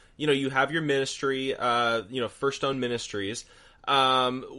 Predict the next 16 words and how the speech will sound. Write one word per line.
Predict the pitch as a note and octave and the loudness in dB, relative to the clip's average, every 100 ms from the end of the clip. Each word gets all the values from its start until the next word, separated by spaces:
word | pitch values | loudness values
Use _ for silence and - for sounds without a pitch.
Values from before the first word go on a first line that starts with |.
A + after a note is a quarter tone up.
| C3 C#3 C#3+ _ _ _ _ - | -18 -20 -20 _ _ _ _ -2
there, | F3+ F#3 | 4 4
there's | D3 E3 D#3+ - - | 4 0 0 -2 -6
this | C#3 D3+ - A#2+ | -2 0 -2 -2
misconception, | D#3 E3 - E3 - C#3 - C3+ | -2 -2 -4 -6 0 -2 0 -4
I | A2 | -2
think, | A#2 - | -4 0
out | A#2+ A#2+ | 0 2
there | - A2 | 2 0
that | G#2 G#2+ - | 2 0 0
all, | A#2 A#2+ B2 B2 B2 A#2+ - - | 4 6 6 6 4 2 -2 -2
uh, | A2 A2 | -2 0
all | A#2+ B2+ B2+ - - _ - | 4 4 4 0 -12 _ 2
therapy | C#3 C3+ B2+ A#2+ A#2 | 4 6 4 -2 0
or | A2+ A#2 A2 G2+ G2+ | 0 0 2 2 0
working | G#2+ C3 B2+ B2+ | 0 0 0 -6
through | A#2 - B2 C3 B2 A#2 A2+ | -8 -6 2 4 4 4 0